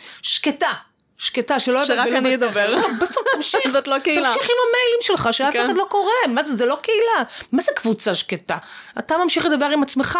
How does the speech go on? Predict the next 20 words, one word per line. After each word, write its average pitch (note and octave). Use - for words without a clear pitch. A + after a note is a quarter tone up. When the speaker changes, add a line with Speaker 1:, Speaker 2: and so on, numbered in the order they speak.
Speaker 1:
תפתח -
ערוץ A#3
בטלגרם, F3+
חמוד. E3
Speaker 2:
<laughs> -
Speaker 1:
לא C4+
בשביל B3
זה C4
אתה B3
צריך A3
אותי, G#3
אה, G3
לסיפור F#3
הזה. D3+
אז E3+
באמת, G#3+
ואנשים F3
מעלים A3
שם, E3
והם G3